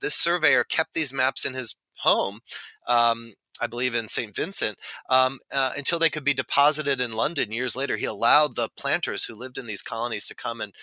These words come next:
consult with these maps. This is an indication that Britain wasn't quite ready for this bold vision of geographic information,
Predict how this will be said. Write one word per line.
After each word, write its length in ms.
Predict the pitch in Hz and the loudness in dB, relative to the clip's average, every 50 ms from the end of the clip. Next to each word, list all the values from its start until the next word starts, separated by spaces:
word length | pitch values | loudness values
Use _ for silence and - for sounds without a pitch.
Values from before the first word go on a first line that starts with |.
| - - | -20 -16
consult 520 | - 135 127 - - - 185 196 - - - | -12 -4 0 2 4 4 4 2 0 -6 -12
with 120 | 110 110 | -12 -10
these 200 | - 120 110 - | -8 -4 -4 -4
maps. 600 | - 117 120 127 110 - - - - - - - - | -4 -4 -6 -8 -6 -6 -6 -6 -6 -6 -8 -8 -2
This 140 | 247 247 269 | 0 2 4
is 160 | 269 226 226 | 4 4 4
an 80 | 208 | 4
indication 500 | 190 180 175 160 - - 170 156 - 156 | 4 4 2 2 0 0 2 2 2 0
that 120 | 135 113 - | -2 -4 -6
Britain 280 | 151 147 139 135 120 | -6 -8 -8 -10 -6
wasn't 320 | 104 123 151 160 - 156 143 | 0 2 2 2 2 0 -4
quite 300 | - - 151 135 120 101 | -2 0 0 0 0 0
ready 340 | 113 117 117 113 110 95 - - - - - | -2 0 0 0 0 -2 -4 -6 -14 -18 -14
for 160 | - - 143 120 | -8 -6 -6 -4
this 240 | 123 127 113 - | -2 0 0 0
bold 580 | - 101 - 127 131 135 135 135 131 123 110 92 | 0 -2 -2 -2 0 0 2 0 0 -2 -4 -4
vision 340 | 98 117 117 - 117 98 92 - | -4 -2 -2 -2 -2 -4 -8 -12
of 100 | 104 92 | -12 -8
geographic 540 | - 110 107 95 - 107 107 - - 107 - | -8 -6 -6 -2 -2 -2 -2 -2 -4 -10 -12
information, 680 | 117 104 - 107 95 92 98 98 95 - - 95 85 | -14 -14 -12 -12 -10 -8 -6 -4 -2 -2 -4 -4 -6